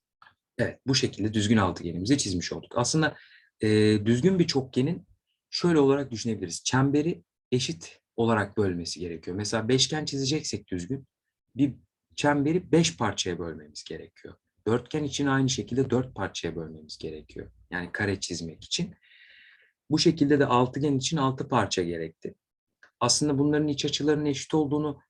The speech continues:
şuradan da görebilirdik. Burası altmış derece ise karşısı altmış derecelik bir yaydır.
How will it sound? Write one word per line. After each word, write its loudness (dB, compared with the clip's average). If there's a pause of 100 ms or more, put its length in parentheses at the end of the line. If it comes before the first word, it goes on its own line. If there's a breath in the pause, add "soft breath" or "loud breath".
şuradan 0
da 0
görebilirdik. -8 (220)
Burası 4
altmış -4
derece 2
ise -4
karşısı -2
altmış -6
derecelik -2
bir 0
yaydır. -4